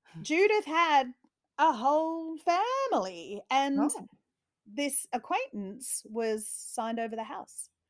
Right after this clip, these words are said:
Speaker 1: O-, okay, and how long had she
Speaker 2: And the
Speaker 1: known her?
Speaker 2: dogs.
Speaker 1: Do we know?
Speaker 2: Yep. Oh,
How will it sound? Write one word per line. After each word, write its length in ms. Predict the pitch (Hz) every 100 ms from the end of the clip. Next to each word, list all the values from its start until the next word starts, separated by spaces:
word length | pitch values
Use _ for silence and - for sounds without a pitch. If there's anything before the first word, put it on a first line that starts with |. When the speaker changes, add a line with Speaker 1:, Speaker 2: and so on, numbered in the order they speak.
| _ -
Speaker 1:
O-, 100 | 277 -
okay, 340 | 294 381 196 190
and 120 | 240
how 160 | 254 285
long 120 | 294
had 100 | 277
she 160 | 254 262
Speaker 2:
And 100 | 269
the 40 |
Speaker 1:
known 160 | 208 330
her? 140 | 165
Speaker 2:
dogs. 120 | - -
Speaker 1:
Do 100 | 190
we 100 | 185
know? 200 | 170 - -
Speaker 2:
Yep. 140 | 392 _ 190 _ _ _ _ _ _ _ _ - _ 571
Oh, 360 | 605 622 605